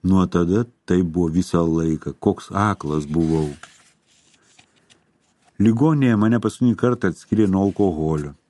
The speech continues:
Gydymo būtinai reikėjo, nes buvo atsiradę baltosios karštinės požymių.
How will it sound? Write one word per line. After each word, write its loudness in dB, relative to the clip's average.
Gydymo 0
būtinai -2
reikėjo, 0
nes 0
buvo -2
atsiradę -2
baltosios -4
karštinės -2
požymių. -4